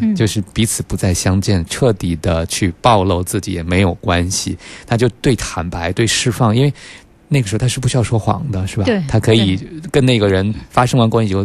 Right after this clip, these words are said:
Speaker 2: 就说拜拜，再也不用相见，也不存在尴尬。那如果是基于这样的恶性循环的话，我觉得首先要解决的是他能跟他先生在感情互动上有什么可以调节的地方。
Speaker 1: 嗯。
Speaker 2: 当然还有一点，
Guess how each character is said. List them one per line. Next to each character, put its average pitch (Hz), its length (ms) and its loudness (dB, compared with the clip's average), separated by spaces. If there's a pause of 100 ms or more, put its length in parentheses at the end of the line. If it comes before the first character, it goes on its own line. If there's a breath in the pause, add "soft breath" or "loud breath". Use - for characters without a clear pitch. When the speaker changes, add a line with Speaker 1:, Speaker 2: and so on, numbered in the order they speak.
(120)
Speaker 2:
就 101 160 -2
说 110 160 -2
拜 98 180 0
拜， 92 220 -4
再 104 160 -2
也 98 60 2
不 98 100 -4
用 95 100 2
相 98 240 0
见， 95 140 0
也 90 60 -2
不 - 100 -4
存 - 220 -6
在 95 120 -2
尴 104 220 -4
尬。 107 180 -8 (600 loud breath)
那 127 100 2
如 117 140 4
果 143 140 6
是 - 180 0
基 165 220 -2
于 156 80 0
这 202 100 0
样 170 80 4
的 117 80 2
恶 104 80 2
性 101 160 0
循 92 180 -4
环 87 160 -2
的 85 60 -2
话， 87 140 -4
我 85 100 -2
觉 - 80 0
得 110 80 2
首 92 220 0
先 104 120 0
要 123 160 4
解 98 160 -2
决 90 200 -4
的 95 100 -2
是 95 180 -2 (300 loud breath)
他 - 100 2
能 113 140 4
跟 113 100 2
他 117 140 2
先 127 220 2
生 98 180 2
在 110 140 2
感 82 240 -2
情 87 180 -2
互 110 180 -2
动 110 140 0
上 92 220 0
有 90 100 0
什 92 160 -4
么 90 80 0
可 95 140 -2
以 92 40 2
调 98 220 -4
节 95 80 -2
的 90 60 0
地 - 180 -4
方。 92 180 -4 (140)
Speaker 1:
嗯。 214 100 4
Speaker 2:
当 120 120 6
然 123 100 4
还 107 140 2
有 127 80 2
一 104 80 0
点， - 180 -6